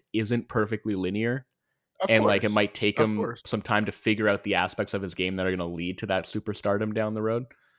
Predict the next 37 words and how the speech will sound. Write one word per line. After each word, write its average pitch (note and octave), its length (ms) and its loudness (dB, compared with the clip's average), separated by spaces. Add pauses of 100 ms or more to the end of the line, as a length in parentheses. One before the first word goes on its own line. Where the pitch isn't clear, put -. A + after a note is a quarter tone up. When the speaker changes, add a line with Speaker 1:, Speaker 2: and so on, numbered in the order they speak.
(580)
Speaker 2:
No, - 300 0
for G3+ 140 -2
sure. G2 340 0
Like, C3 220 -2
uh, D#3 80 -2
there's F3 160 0
no A3+ 120 6
guarantees, C3+ 680 0
you A#2+ 60 -2
know, G#2+ 140 0
it's G#2+ 100 -8
gonna B2+ 180 -2
be A#2+ 140 -6
a, G#2+ 120 -6 (680)
a A#2 80 -6
straightforward, C3+ 1200 -4
like, G#2+ 220 -6
upward B2 400 -2
trajectory A#2+ 540 -6
year A2+ 200 -2
to A2 60 -6
year, A2 220 -6
every B2 240 -6
year. F3 180 0
Most E3+ 280 2
likely A3 260 0
it - 80 2
won't E3+ 240 2
be, - 100 -14
'cause G#2 140 -10
few D#3+ 260 -4
guys C#3+ 320 0
other C3+ 220 0
than C#3+ 160 0
the C#3+ 200 -4
absolute C#3+ 680 0
greats, A#2 440 -6